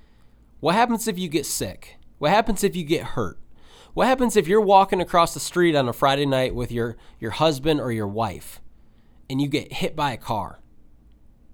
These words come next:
I'm asking this 'cause this is a real thing. Again, on Facebook, in this same group, two weeks ago, I saw a guy in there who said,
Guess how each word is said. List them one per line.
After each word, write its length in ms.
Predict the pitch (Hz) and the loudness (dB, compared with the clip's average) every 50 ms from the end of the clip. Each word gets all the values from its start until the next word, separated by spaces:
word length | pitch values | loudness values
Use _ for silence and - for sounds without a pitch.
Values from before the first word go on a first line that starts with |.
| _ - - - - _ - - _ - - - - - - _ - - - | _ -20 -20 -20 -20 _ -20 -20 _ -20 -20 -20 -20 -20 -20 _ -20 -8 -6
I'm 140 | 170 202 | -4 -2
asking 340 | 214 220 220 - - - 95 | 0 0 0 0 -2 -6 -6
this 160 | - - - | -6 -8 -6
'cause 160 | - 143 135 175 | -4 -4 -4 -4
this 80 | 196 | -4
is 80 | 208 208 | 0 2
a 80 | 196 | 2
real 300 | 151 131 160 175 170 170 | 2 4 2 2 2 2
thing. 440 | 156 - - 170 147 98 78 73 - _ - - - - _ - - - - - | 0 -2 -2 -2 -2 -2 -4 -10 -18 _ -20 -20 -20 -20 _ -20 -20 -20 -10 -8
Again, 320 | 139 131 151 185 151 107 | -4 0 2 2 2 0
on 220 | 95 104 135 160 156 | 0 0 0 0 0
Facebook, 480 | - 262 196 180 - - - 92 - | 0 0 0 0 0 -2 -8 -6 -4
in 80 | 113 127 | -2 -2
this 160 | 143 147 - | 0 -2 0
same 260 | - 185 180 185 196 | 0 0 0 0 0
group, 380 | 185 175 180 147 95 80 - - _ - - - - | 0 -2 -2 -2 -2 -6 -16 -20 _ -20 -20 -20 -16
two 160 | - - 180 | -2 -2 0
weeks 240 | 196 214 226 202 - | 0 0 -2 -2 -4
ago, 220 | 156 123 127 113 110 | -2 0 0 0 0
I 100 | 117 127 | 0 0
saw 240 | - 160 147 143 | 2 2 2 2
a 60 | 160 147 | 2 2
guy 200 | 160 156 147 127 | 0 0 0 0
in 80 | 117 113 | 0 -2
there 180 | 113 110 101 | -2 -2 -2
who 80 | 113 127 | -4 -4
said, 280 | - - 117 110 104 | -2 -2 -2 -2 -4